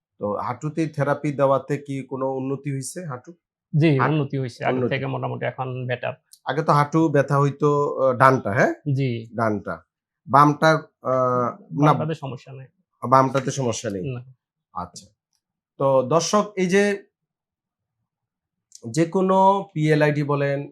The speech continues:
Speaker 1: এসিএল ইনজুরি বা স্ট্রোক বা শারীরিক যে কোনো আঘাত বা ব্যথা বেদনার জন্য আধুনিক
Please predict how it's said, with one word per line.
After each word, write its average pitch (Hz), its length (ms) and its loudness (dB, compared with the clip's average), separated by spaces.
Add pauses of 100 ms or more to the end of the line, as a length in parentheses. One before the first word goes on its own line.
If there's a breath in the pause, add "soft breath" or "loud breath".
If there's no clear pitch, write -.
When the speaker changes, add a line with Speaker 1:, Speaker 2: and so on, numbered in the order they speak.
(160)
Speaker 1:
এসিএল 135 340 -4
ইনজুরি 135 580 -6
বা 123 460 2 (340)
স্ট্রোক 139 680 -2
বা 127 480 6
শারীরিক 143 480 -8
যে 143 100 -8
কোনো 143 360 -6
আঘাত 120 500 -2 (600)
বা 120 540 0
ব্যথা 123 300 -2
বেদনার 127 440 -2
জন্য 120 400 -8 (920)
আধুনিক 170 580 2